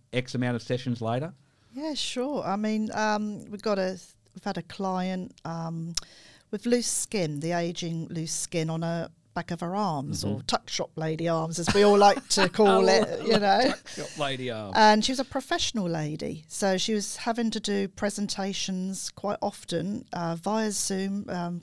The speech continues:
Speaker 2: for the, her overseas clients, as well as, um, uh, workshops,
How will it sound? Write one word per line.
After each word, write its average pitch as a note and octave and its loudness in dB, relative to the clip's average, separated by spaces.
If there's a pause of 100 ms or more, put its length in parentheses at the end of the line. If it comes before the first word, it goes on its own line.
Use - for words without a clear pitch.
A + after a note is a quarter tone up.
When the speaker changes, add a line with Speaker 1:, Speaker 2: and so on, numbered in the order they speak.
(120)
Speaker 2:
for F#3 -8
the, F3 -4
her F3 -4
overseas F3 -6
clients, F3+ -8
as - -10
well F3+ -4
as, E3+ -6
um, D#3+ -6 (760)
uh, E3+ -2
workshops, - 0